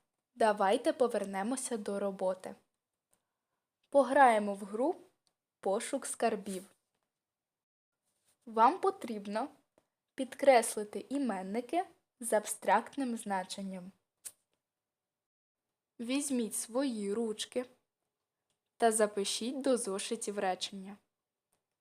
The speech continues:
Правда і в морі не тоне. Сумління — найкращий порадник.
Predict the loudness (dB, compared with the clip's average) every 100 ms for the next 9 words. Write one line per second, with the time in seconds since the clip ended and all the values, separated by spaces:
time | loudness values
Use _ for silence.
0 | _ _ _ _ _ _ _ _ _ _
1 | _ 2 8 8 6 0 -2 -8 _ _
2 | _ -6 -4 0 2 2 0 0 -2 -2
3 | -2 -2 -6 -8 -16 _ _ _ _ _
4 | _ _ _ _ _ _ -8 -4 -4 -2
5 | -4 -2 -2 -2 -6 _ _ _ _ _
6 | -2 0 0 -2 0 0 -2 -2 -4 -4
7 | -4 -2 -4 -8 -14 -18